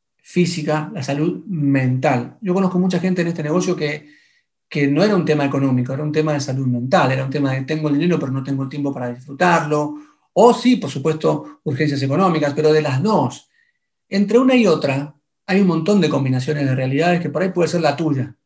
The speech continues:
¿sí? Eh, los veo todo el tiempo y me, me da mucho gusto cuando esas situaciones que estaban en el pasado empiezan a encontrar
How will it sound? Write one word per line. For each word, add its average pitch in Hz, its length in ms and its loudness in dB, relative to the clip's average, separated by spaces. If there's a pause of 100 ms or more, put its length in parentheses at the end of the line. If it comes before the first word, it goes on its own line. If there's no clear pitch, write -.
(300)
¿sí? 180 380 -4 (560)
Eh, 127 680 0
los 139 160 0
veo 170 200 4
todo 175 100 2
el 151 80 -2
tiempo 135 500 -2 (400)
y 175 100 -8
me, 139 300 2
me 135 100 0
da 160 120 2
mucho 180 240 2
gusto 180 600 2 (320)
cuando 156 760 0 (480)
esas 156 720 -4 (520)
situaciones 147 800 0
que - 160 -14
estaban 156 300 0
en 147 80 -2
el 151 140 -2
pasado 175 400 0
empiezan 160 580 0
a 151 40 0
encontrar 147 720 0